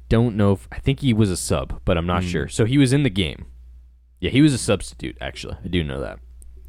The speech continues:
Speaker 1: 'cause he checked in, and he was at the field at, on this,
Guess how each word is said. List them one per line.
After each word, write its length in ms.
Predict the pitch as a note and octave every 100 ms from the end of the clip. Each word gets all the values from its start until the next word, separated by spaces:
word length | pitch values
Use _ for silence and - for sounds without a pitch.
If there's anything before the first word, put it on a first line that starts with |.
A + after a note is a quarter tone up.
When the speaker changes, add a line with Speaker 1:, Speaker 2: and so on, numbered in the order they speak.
| -
Speaker 1:
'cause 120 | - F#2
he 100 | E2+
checked 320 | - F2 -
in, 140 | D#2+
and 80 | F2
he 60 | F#2+
was 120 | G2+
at 120 | G#2
the 60 | F#2+
field 380 | - G#2+ F#2 E2
at, 100 | -
on 200 | G2 F2
this, 180 | E2+